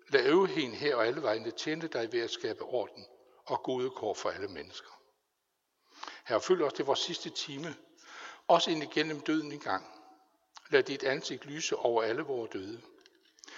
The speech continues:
Giv os en glædelig opstandelse til evigt at være hos dig,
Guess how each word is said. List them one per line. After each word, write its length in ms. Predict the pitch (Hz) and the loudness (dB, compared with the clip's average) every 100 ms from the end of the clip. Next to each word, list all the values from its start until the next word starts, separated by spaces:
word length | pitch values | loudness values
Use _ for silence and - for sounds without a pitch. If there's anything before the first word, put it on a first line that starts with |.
| - - | -14 -6
Giv 160 | - 165 | 8 10
os 140 | 180 | 10
en 100 | 185 | 6
glædelig 420 | 147 147 165 180 165 | 4 6 6 4 4
opstandelse 520 | 156 - 151 139 156 | 4 4 0 0 -6
til 200 | - 131 | -6 -4
evigt 400 | 131 147 165 151 | -4 -6 -8 -6
at 200 | 135 - | -4 -2
være 140 | 120 117 | -2 -2
hos 240 | 127 113 | -6 -8
dig, 260 | - 98 | -6 -8